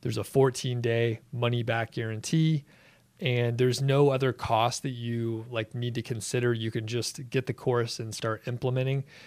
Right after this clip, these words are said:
It's not easy. It takes work.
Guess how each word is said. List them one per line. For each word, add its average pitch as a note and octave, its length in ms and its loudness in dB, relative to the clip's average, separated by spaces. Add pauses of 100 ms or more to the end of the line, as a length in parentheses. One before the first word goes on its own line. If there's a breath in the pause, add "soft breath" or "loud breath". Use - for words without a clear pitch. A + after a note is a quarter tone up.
(140 loud breath)
It's - 160 -6
not C3 360 2
easy. C#3 420 0 (220)
It C3 100 0
takes - 340 -2
work. G#2+ 440 -4